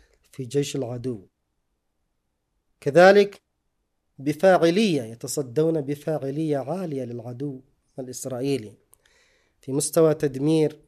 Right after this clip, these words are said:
واستهداف الآليات العسكرية بأنواعها. خلال هذا الأسبوع قاموا باستهداف عشرات الآليات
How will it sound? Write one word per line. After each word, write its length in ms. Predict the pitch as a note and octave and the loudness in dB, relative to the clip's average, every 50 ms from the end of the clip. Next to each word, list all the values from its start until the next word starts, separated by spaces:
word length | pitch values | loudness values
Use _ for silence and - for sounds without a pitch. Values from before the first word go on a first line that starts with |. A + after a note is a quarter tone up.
| _ | _
واستهداف 800 | - C#3 B2+ B2 - - - C3 B2+ A#2+ A#2 D3 D3+ D3+ C#3 C#3+ - _ _ _ _ D3 | -16 -16 -12 -12 -12 -10 -10 -10 -10 -6 -4 -2 -2 -2 -2 -6 -10 _ _ _ _ -12
الآليات 720 | C#3+ C3+ C#3+ C#3+ C#3+ C3+ C3+ C3 C3 C#3 D3 D3 C#3+ - | -12 -8 -6 -6 -4 -4 -4 -4 -4 -4 -4 -4 -6 -8
العسكرية 800 | B2+ C3 A#2 A#2+ - - - C3+ C3+ C3+ D3 D3 C#3+ C#3 C#3 C#3 _ _ _ _ _ _ _ _ _ _ _ _ _ _ | -12 -12 -10 -10 -12 -12 -10 -10 -8 -6 -4 -4 -4 -4 -6 -8 _ _ _ _ _ _ _ _ _ _ _ _ _ _
بأنواعها. 920 | C3 D3+ C#3 C#3+ C#3+ C#3 C#3 D#3 D#3+ D3+ C3+ C3+ A#2 A2 C3+ C#3 D3+ - - _ _ _ _ _ _ | -10 -8 -4 -4 -2 0 2 4 4 2 2 -2 -6 -6 -6 -6 -6 -8 -12 _ _ _ _ _ _
خلال 340 | - - C#3+ D3+ D3+ C#3+ C3+ | -8 -4 0 0 0 0 0
هذا 180 | C#3 C#3 B2+ | -2 -4 -6
الأسبوع 640 | C3 B2+ C#3 - - C#3 D3 E3+ E3+ D#3+ - - _ _ _ _ _ - - - _ _ _ _ _ _ C#3 | -8 -10 -12 -12 -10 -6 -4 -4 -4 -4 -6 -10 _ _ _ _ _ -20 -20 -20 _ _ _ _ _ _ 2
قاموا 200 | D#3 E3 D#3+ D#3 | 4 4 4 4
باستهداف 720 | C#3+ C#3 - - - C#3 C3+ B2 C3 E3 F3+ F3+ F3 - | 2 0 -4 -6 -6 -6 -6 -2 0 0 2 0 -2 -4
عشرات 720 | C3+ C3 D#3 D3 - D#3+ D3+ D#3 E3+ F3+ F#3 F3+ F3+ F3+ - | -2 -2 -2 0 2 0 2 2 2 2 2 -2 -4 -4 -4
الآليات 920 | F3 D3+ D#3+ D3 D#3 D3+ D3+ C#3+ C#3 C#3 C3+ C#3 D#3 D#3 D3 B2 - _ | -4 -4 -4 0 2 2 4 2 0 -4 -2 0 0 0 0 -2 -6 _